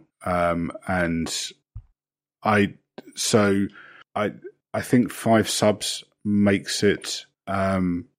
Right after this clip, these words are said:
makes it more viable, and he is a player who could, you know, he can hold up the ball,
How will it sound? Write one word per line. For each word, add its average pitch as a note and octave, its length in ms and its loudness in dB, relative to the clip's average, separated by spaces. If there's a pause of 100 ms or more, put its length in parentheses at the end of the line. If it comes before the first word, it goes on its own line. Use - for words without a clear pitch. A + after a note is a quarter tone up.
makes G2 260 0
it G2 100 0
more G2+ 360 4
viable, G#2 680 4 (120)
and G2 440 0 (180)
he G2 200 4
is G2+ 120 4
a G2+ 60 4
player G2 380 2
who G2 300 0
could, - 520 2 (280)
you F2+ 60 -2
know, - 20 0
he D#2+ 60 -2
can F2 120 -4
hold G#2 180 2
up E2+ 120 -2
the F#2 60 -8
ball, F#2 500 -2